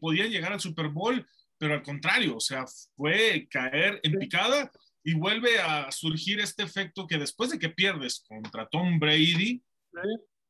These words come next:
Speaker 1: los equipos tienen esa resaca que se van para abajo. Pensé que
Speaker 2: Ujú.
Speaker 1: Kansas City iba a ser la excepción a esa regla y se está transformando, otra vez se está comprobando. Equipo que
Speaker 2: Sí,
Speaker 1: pierde
Speaker 2: sí, sí.
Speaker 1: contra Tom Brady,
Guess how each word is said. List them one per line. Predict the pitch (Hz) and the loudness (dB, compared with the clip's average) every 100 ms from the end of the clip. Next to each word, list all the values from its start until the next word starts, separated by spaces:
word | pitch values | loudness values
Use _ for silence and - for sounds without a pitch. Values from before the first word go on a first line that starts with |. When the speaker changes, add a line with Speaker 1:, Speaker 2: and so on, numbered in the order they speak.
| _ _ _ _ - | _ _ _ _ -4
Speaker 1:
los | 143 135 | -2 -2
equipos | 131 165 180 - | -4 -4 -4 -2
tienen | 160 165 160 | 0 2 2
esa | 160 160 | 0 -2
resaca | 139 - 151 165 156 | -4 -4 -4 -4 -6
que | 143 | -6
se | 127 | -6
van | 139 | -4
para | 147 127 | -2 0
abajo. | 135 135 104 - _ - | 0 -2 -8 -20 _ -2
Pensé | 156 139 143 160 | -2 0 0 2
que | 190 | 2
Speaker 2:
Ujú. | 247 | 0
Speaker 1:
Kansas | - - | -6 -8
City | 170 165 190 | -6 -4 -2
iba | 214 151 | 0 0
a | |
ser | - 151 156 - - - _ _ - | 2 0 0 -6 -16 -16 _ _ 0
la | 156 151 | 2 4
excepción | - 135 - 156 165 151 | 0 -2 0 2 2 0
a | 147 | -2
esa | 143 135 | -2 0
regla | 160 170 180 185 165 _ _ | 0 0 -2 -4 -6 _ _
y | 269 | -8
se | 254 | -6
está | 240 120 120 | -8 -10 -6
transformando, | 160 165 - 120 135 156 135 | -2 -2 -4 -4 -2 0 -2
otra | 160 160 | -2 0
vez | 160 | 0
se | 156 | 0
está | 151 - | -2 -2
comprobando. | 165 156 123 139 135 107 101 | -2 -2 -2 -2 -2 -6 -10
Equipo | - 170 160 156 | -6 -4 -2 0
que | 156 | 2
Speaker 2:
Sí, | |
Speaker 1:
pierde | 160 254 | 4 2
Speaker 2:
sí, | 240 208 | 0 -2
sí. | 214 | -4
Speaker 1:
contra | - | -2
Tom | 156 156 | 0 4
Brady, | 185 233 254 254 | 4 6 4 2